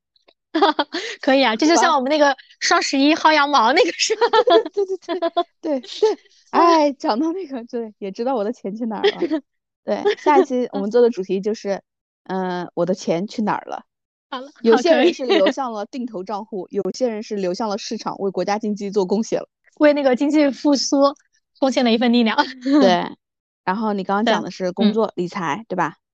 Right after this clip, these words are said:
Speaker 2: 经济的一些储备，
Speaker 1: 对。
Speaker 2: 一些准备，嗯，
Speaker 1: 嗯。
Speaker 2: 嗯，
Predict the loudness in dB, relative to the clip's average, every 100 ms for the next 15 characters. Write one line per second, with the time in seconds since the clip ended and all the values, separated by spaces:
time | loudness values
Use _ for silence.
0 | _ _ 0 2 2 0 0 0 2 2
1 | 2 -2 0 2 2 0 -2 -4 -6 _
2 | -6 -6 -8 _ 2 4 4 0